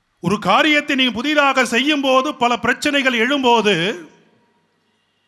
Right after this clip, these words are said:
அந்த காரியத்தை இன்னும் எவ்வளவு துரிதமாக,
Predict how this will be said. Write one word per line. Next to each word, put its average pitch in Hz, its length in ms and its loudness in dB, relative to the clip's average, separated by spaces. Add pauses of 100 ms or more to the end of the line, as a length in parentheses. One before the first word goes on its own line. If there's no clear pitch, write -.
(280)
அந்த 233 300 -2
காரியத்தை 277 760 0
இன்னும் 277 340 0
எவ்வளவு 262 760 0
துரிதமாக, 240 920 0